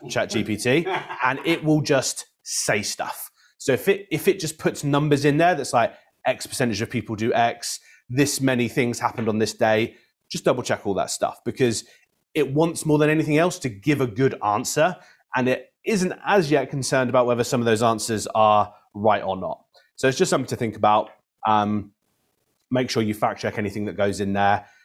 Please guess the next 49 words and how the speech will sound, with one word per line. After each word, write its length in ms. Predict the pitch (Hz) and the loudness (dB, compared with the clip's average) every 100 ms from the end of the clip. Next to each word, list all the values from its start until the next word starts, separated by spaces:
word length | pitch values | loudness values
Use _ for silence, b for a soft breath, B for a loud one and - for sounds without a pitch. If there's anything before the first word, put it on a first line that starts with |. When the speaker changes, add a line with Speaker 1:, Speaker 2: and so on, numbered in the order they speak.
| b - | b -4
Speaker 1:
You 80 | |
know, 240 | 104 95 90 _ _ _ _ - | 0 0 -2 _ _ _ _ -6
keep 160 | 180 | -4
a 40 | 143 | -2
human 280 | 151 139 127 | 2 2 4
in 80 | |
the 80 | 120 | 4
loop 220 | 120 147 | 2 0
for 100 | - | 0
now. 400 | 147 135 139 143 _ _ _ - | 0 0 0 -4 _ _ _ 0
Um, 360 | 117 113 110 | 2 2 -2
but 140 | 107 127 | 0 0
like 160 | 123 | 0
I 40 | 120 | 0
say, 240 | 120 104 | 0 0
for 160 | 101 131 | 0 2
me, 460 | 151 151 151 - b b | 4 4 4 -2 b b
second 560 | - - 196 - 180 143 | -6 -2 -2 0 0 4
draft 400 | 156 151 147 - | 6 4 2 2
quality, 640 | 147 135 147 139 139 - B B _ | 2 2 4 4 2 -4 B B _
but, 240 | - 131 131 | 0 0 0
you 80 | |
know, 80 | 127 | 0
you 260 | 117 117 147 | 0 0 -4
can 160 | 147 | 0
now 160 | 131 120 | 2 2
do, 460 | 110 127 123 117 - | 2 2 4 2 -4
in 80 | 139 | -2
my 160 | 147 135 | 0 2
opinion, 460 | 131 139 151 147 | 0 2 0 0
with 180 | 120 107 | -2 0
what 160 | 120 139 | 2 4
I 160 | 135 | 2
do 200 | 123 127 | 2 2
and 140 | 123 120 | 2 0
with 160 | 120 107 | -2 2
my 160 | 131 | 2
business, 560 | 123 123 123 120 - - b b | 2 0 0 -2 -2 -8 b b
you 80 | 120 | -2
know, 180 | 120 107 - _ | 0 0 -6 _
in 180 | 139 127 | -2 0
a 40 | 120 | 2
day, 480 | - 135 139 131 117 | 2 2 2 0 -2
what 140 | 110 | -2
used 240 | 123 117 | -2 -4
to 40 | - | -4
take 240 | - 110 | -4 -4
a 60 | 113 | -2
week, 400 | 113 165 - | 0 0 -4